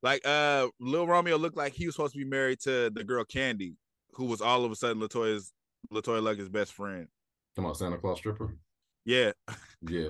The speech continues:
Speaker 2: that was, that was strange to me because I thought that this was a family movie at first.
Speaker 1: Twice.
Speaker 2: Yeah.
Speaker 1: Twice.
Speaker 2: I'm, I'm looking at the movie and I'm just like, "Okay, like, you know, it's gonna be a family movie." Then I heard the word bad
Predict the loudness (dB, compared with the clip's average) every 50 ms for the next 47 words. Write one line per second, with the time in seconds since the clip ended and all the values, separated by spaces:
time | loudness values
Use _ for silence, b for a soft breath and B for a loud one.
0 | -2 0 2 2 2 2 2 2 2 2 0 0 0 -2 0 0 0 -2 -4 -6
1 | -6 -6 -6 -6 -4 -2 -2 -2 -2 -2 -2 -2 -2 -6 -6 -4 -6 -4 -6 -8
2 | -8 -8 -4 -2 0 2 2 0 0 0 -2 -2 -2 -4 -6 -6 -4 0 0 2
3 | 2 0 -2 -2 2 4 4 6 4 2 0 -4 -14 -16 _ _ _ _ _ _
4 | _ _ _ _ -8 -6 -4 -4 -2 0 2 2 2 2 0 -2 -8 -14 -18 _
5 | _ _ _ _ _ _ -10 -6 -6 -6 -6 -6 -4 -2 -2 0 0 -2 -4 -4
6 | -6 -4 0 2 2 2 2 0 0 0 -2 -4 -4 -6 -6 -8 -8 -10 -10 -8
7 | -4 -2 -2 -2 -2 -2 -2 0 0 0 0 0 0 -2 -2 -2 -2 -2 -2 -4
8 | -4 -4 -4 -4 -4 -4 -4 -4 -4 -2 -2 -2 -4 -2 -2 -2 -2 -2 -4 -4
9 | -4 -4 -4 -2 -2 -2 0 0 -2 -4 -6 -4 -4 -2 0 2 0 0 0 -2
10 | -2 -2 0 -2 -2